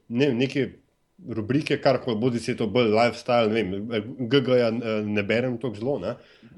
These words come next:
A, ampak, a, kako, recimo, je, j-,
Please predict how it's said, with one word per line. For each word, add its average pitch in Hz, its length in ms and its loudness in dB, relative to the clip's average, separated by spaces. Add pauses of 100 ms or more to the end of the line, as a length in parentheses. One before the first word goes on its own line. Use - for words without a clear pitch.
A, 113 140 -4 (480)
ampak, 120 520 -2
a, 110 340 -2 (580)
kako, 160 460 2 (280)
recimo, 185 500 0
je, 170 320 4
j-, 170 160 4